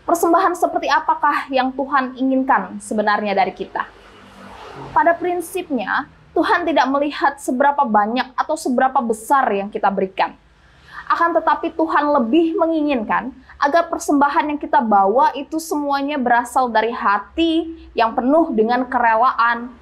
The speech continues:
tulus, sukacita, dan penuh akan rasa syukur kepada Tuhan. Saudara, apa yang kita tabur dengan hati tentu saja akan diperhitungkan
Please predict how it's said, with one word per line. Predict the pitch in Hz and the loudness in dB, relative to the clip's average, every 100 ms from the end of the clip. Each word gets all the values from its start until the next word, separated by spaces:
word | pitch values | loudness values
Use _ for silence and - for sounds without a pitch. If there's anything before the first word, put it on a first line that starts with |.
| - - - | -20 -8 -2
tulus, | 311 302 269 269 - - - - | 0 4 4 4 -4 -18 -20 -14
sukacita, | - 320 302 320 - 277 262 226 226 - - - | -4 0 0 0 -2 -6 0 0 0 -8 -18 -2
dan | 247 247 | 0 0
penuh | 254 294 302 277 - | 0 0 0 -2 -2
akan | 247 240 | -4 0
rasa | 233 240 - 254 | 0 0 0 -2
syukur | 302 285 254 214 | -2 0 0 0
kepada | 220 196 190 | 0 0 0
Tuhan. | 214 214 254 - - - - - - _ - - | 0 -2 -4 -6 -20 -20 -20 -20 -20 _ -20 -6
Saudara, | - 330 339 | 0 2 2
apa | 339 339 339 | 0 2 2
yang | 339 | 0
kita | 330 294 | -2 -2
tabur | 277 262 233 269 277 | 2 0 2 0 0
dengan | 226 226 262 | -2 -2 -2
hati | 285 254 - 285 320 - _ - | -2 -2 -4 -10 -10 -16 _ -4
tentu | 330 339 | -2 0
saja | 427 302 254 285 254 | 2 0 2 0 0
akan | 254 262 | 0 -2
diperhitungkan | 262 262 285 262 - 269 262 240 190 | -2 -2 -2 -2 -2 -2 2 0 0